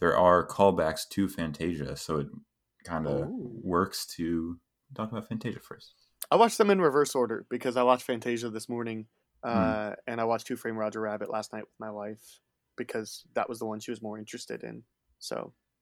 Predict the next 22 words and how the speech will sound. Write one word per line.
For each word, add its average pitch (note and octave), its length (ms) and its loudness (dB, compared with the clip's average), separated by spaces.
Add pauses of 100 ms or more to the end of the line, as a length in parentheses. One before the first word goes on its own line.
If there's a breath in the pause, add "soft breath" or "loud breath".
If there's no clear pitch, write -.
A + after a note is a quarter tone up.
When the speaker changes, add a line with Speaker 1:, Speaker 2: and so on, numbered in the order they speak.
Speaker 2:
because C3 200 -6
she C#3 120 -4
hadn't C3 220 2
seen B2+ 260 -4
it A#2 200 -4
and A#2+ 140 -6
because A2+ 360 -6
she - 140 -14
fell A2+ 200 -6
asleep G#2+ 280 -12
during A2+ 220 -12
Fantasia G#2+ 580 -14 (380)
Speaker 1:
<laughs> - 720 -6
Speaker 2:
whenever B2 520 0
she A#2 200 -6
watched A2+ 360 -4
it, A#2 120 -6 (200)
way A#2 200 -4
before - 260 -12
she - 140 -18
met - 180 -18
me. - 160 -14